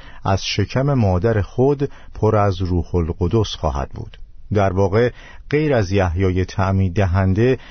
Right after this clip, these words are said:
دربارهٔ هیچ کس دیگه‌ای نمی‌خونیم که از شکم مادر پر از روح القدس باشه و حتماً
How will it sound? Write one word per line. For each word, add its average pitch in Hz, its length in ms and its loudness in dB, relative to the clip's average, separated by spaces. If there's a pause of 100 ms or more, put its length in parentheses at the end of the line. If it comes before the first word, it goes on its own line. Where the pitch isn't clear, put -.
(180)
دربارهٔ 110 480 2
هیچ - 380 -4
کس 127 240 0
دیگه‌ای 110 560 0
نمی‌خونیم 90 680 2
که - 160 -4
از 85 200 2
شکم 120 480 -2
مادر 101 640 2 (280)
پر 104 220 2
از 98 220 4
روح 87 300 0
القدس 92 540 0
باشه - 400 -6 (300)
و 95 100 2
حتماً 107 460 0